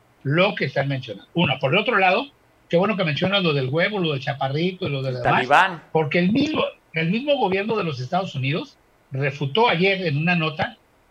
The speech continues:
Speaker 1: eh, la cuestión del seguimiento, todo el seguimiento, la investigación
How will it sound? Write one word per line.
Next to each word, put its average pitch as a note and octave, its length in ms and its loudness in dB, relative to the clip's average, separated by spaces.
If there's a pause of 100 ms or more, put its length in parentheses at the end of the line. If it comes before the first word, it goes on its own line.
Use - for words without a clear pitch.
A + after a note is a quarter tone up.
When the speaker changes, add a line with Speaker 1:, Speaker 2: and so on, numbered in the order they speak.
Speaker 1:
eh, D#3 280 4
la D3 160 -2
cuestión F3 360 -4
del G3 120 -4
seguimiento, D3 580 -4
todo C4+ 120 2
el E4+ 80 -4
seguimiento, F3+ 560 -2
la F3 80 0
investigación C#3+ 840 -2